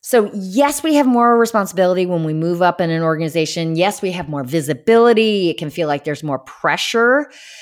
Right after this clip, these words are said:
But the key piece here is that as we move up in an organization, we have a greater sense of control over how we allocate our time over the course of the day. And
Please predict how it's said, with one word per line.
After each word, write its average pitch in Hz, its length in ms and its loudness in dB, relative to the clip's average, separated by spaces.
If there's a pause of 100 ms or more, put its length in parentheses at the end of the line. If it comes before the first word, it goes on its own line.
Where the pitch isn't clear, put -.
(600)
But 202 320 2
the 190 140 -4
key 294 420 2
piece 320 420 0
here 156 440 0
is 165 220 -2
that 165 280 -2
as 185 320 0
we 277 140 0
move 269 340 2
up 269 240 2
in 208 160 0
an 180 160 -4
organization, 139 1080 -6 (720)
we 214 140 0
have 208 200 -2
a 175 220 -4
greater 254 760 2
sense 208 840 -2
of 180 200 -6
control 170 1000 0
over 170 260 -2
how 180 380 -2
we 269 260 0
allocate 190 640 -4
our 160 240 -4
time 143 680 -4 (140)
over 165 460 -2
the 180 120 -8
course 147 380 -8
of 143 120 -14
the 160 100 -6
day. 147 500 -6 (680)
And 190 280 -4